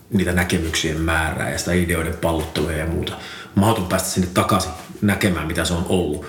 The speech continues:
Mut et siitä on tultu sit siihen, että joka ikinen asia on yhtäkkiä semmonen niinku kanoniin laitettu tarkka,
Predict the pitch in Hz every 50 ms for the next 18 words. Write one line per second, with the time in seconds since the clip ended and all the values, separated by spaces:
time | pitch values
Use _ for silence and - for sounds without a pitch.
0 | - - - - - - 98 - - - - - 113 107 - 85 80 85 87 80
1 | 92 - - 87 - - - 98 95 85 85 82 - 98 87 - 90 92 92 -
2 | 95 87 80 78 78 82 87 85 80 78 78 78 - - - - - 78 82 80
3 | 80 78 78 71 73 76 76 76 - - - - 104 90 85 80 78 73 71 73
4 | 76 76 78 76 - - - 82 - 92 82 80 - - - - -